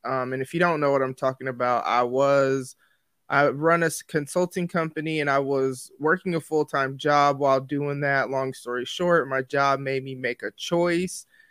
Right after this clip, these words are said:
and I chose my company. And so I'm really just focusing on building my company, because I'm, I'm in a situation for right now where I really can. And so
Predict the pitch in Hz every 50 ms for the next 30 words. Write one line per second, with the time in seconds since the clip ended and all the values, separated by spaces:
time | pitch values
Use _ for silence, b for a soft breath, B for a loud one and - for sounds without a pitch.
0 | b b _ _ - 123 127 127 127 127 127 127 123 - - 143 131 127 123 131
1 | 131 123 120 - - 143 131 131 - 135 139 135 135 135 135 120 123 123 117 -
2 | - 135 127 123 127 120 127 127 120 b b b b b b b b _ - 120
3 | 127 131 131 139 135 139 139 131 135 135 135 - - 139 135 131 - 147 135 -
4 | 139 135 131 127 127 131 127 127 127 127 143 135 139 143 135 143 143 139 139 131
5 | 127 127 127 127 123 123 123 117 - _ - - 165 165 175 165 165 165 165 160
6 | 156 147 147 143 - 143 135 139 135 131 131 131 127 120 - - 123 131 143 139
7 | 139 135 - - 147 135 - - 131 123 127 127 127 131 127 - 131 131 131 123
8 | 127 120 117 113 - - _ - - 147 139 131 135 131 127 120 95 120 135 139
9 | 139 135 135 127 127 123 127 131 131 - 131 143 135 127 127 123 127 123 135 123
10 | 120 123 123 120 117 117 - - - 151 147 151 156 165 170 175 175 160 80 127
11 | 131 127 - - 139 127 123 120 120 123 127